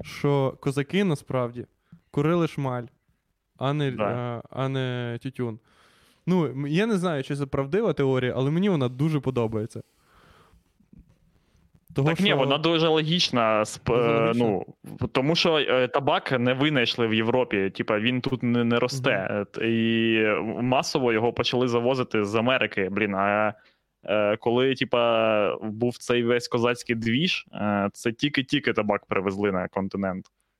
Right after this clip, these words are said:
Speaker 2: Він був тільки у
Speaker 1: Мгм.
Speaker 2: найахуєнніших чуваків.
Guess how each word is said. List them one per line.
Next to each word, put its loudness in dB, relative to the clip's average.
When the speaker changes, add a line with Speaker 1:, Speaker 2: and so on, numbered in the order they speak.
Speaker 2:
Він 0
був -2
тільки -2
у 2
Speaker 1:
Мгм. 0
Speaker 2:
найахуєнніших 0
чуваків. -6